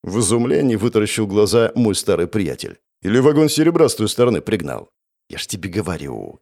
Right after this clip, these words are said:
небольшая торговая операция намечается», усмехнулся я. «Ты в деле?» «Спрашиваешь». «Тогда давай в темпе. Нам ближе к пяти на торговом пятачке быть нужно».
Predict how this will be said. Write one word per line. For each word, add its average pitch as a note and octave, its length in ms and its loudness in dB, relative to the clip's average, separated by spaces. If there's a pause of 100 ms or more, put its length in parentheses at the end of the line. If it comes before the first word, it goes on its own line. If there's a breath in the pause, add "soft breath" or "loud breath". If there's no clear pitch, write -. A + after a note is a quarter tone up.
небольшая E3 480 2
торговая F#3 440 4
операция B2+ 480 4
намечается», G2+ 720 2 (200)
усмехнулся G#2+ 600 0
я. F#2 300 2 (200)
«Ты G#2+ 100 -4
в F#2+ 60 -8
деле?» C3 320 2 (180)
«Спрашиваешь». A2+ 920 2 (540)
«Тогда C3+ 260 2
давай A3+ 240 6
в - 100 -6
темпе. - 560 -6
Нам E3 300 0
ближе E3+ 280 2
к - 80 -10
пяти E3+ 200 -4
на C#3+ 120 4
торговом B2 420 2
пятачке C3+ 400 -2
быть F#2+ 200 -4
нужно». C2 420 -8